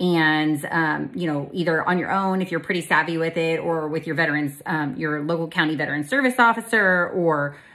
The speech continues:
you know, whoever is representing you, um, accredited agent, attorney, or whatever in the process. So, um, okay, so Agent Orange was an herbicide that was used during Vietnam, um,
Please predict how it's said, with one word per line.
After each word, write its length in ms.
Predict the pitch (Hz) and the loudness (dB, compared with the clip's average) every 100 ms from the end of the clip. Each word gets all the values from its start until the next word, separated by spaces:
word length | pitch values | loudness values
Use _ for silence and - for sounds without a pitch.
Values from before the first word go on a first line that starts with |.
| - | -6
you 80 | 202 | 0
know, 240 | 170 151 | 0 0
whoever 340 | 165 185 175 175 | 2 2 4 2
is 140 | 165 | 2
representing 520 | 160 160 151 151 147 | 0 0 -2 2 2
you, 460 | 151 151 147 147 147 | 2 2 0 -2 -2
um, 480 | 147 147 143 143 - - | -2 -2 -2 -4 -8 -14
accredited 480 | - - 170 165 147 | -10 -2 0 0 -2
agent, 400 | 156 151 156 151 | -4 -2 -2 -2
attorney, 400 | 143 165 151 147 | -4 -2 0 0
or 60 | 143 | -2
whatever 420 | 151 147 147 156 | -2 -2 -2 -4
in 160 | 156 | -2
the 80 | 143 | -4
process. 560 | 143 139 143 143 - - | -2 -6 -6 -12 -14 -8
So, 280 | 160 151 - _ _ _ _ _ - - - | -6 -6 -8 _ _ _ _ _ -20 -12 -2
um, 380 | 175 160 156 147 - - - - - | 0 0 -4 -10 -18 -20 -20 -10 0
okay, 320 | 220 196 - | 2 2 2
so 200 | 185 - | 0 2
Agent 300 | 220 240 320 | 0 0 -2
Orange 340 | - 190 180 175 | 0 2 2 2
was 180 | 175 | 0
an 100 | 175 | -2
herbicide 580 | - 190 180 180 151 151 | -2 -2 0 2 2 2
that 160 | 147 131 | -2 -4
was 180 | 151 160 | -4 -4
used 500 | 175 180 170 156 - | -2 0 0 -4 -2
during 400 | 170 165 180 208 | 0 2 0 -2
Vietnam, 720 | 214 226 220 147 147 151 180 | -4 -2 0 0 0 0 -2
um, 500 | - 170 156 151 151 | 0 2 2 0 -4